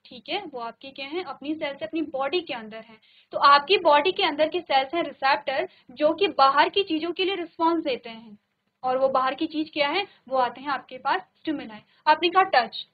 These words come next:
अब touch में क्या है? देखिए, गर्म है, ठंडा है,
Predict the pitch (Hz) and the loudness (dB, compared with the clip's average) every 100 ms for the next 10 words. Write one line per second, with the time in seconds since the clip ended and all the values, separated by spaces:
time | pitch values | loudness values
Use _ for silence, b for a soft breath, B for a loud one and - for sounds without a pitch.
0 | _ b - 339 320 339 370 403 302 262 | _ b 0 4 4 2 0 -8 -2 -2
1 | 240 240 220 214 _ _ _ _ _ _ | -4 -12 -18 -20 _ _ _ _ _ _
2 | _ _ _ _ _ _ 240 262 277 302 | _ _ _ _ _ _ -6 -2 0 0
3 | 320 349 - _ _ 277 262 269 294 294 | -2 -6 -12 _ _ -8 -4 -4 -4 -6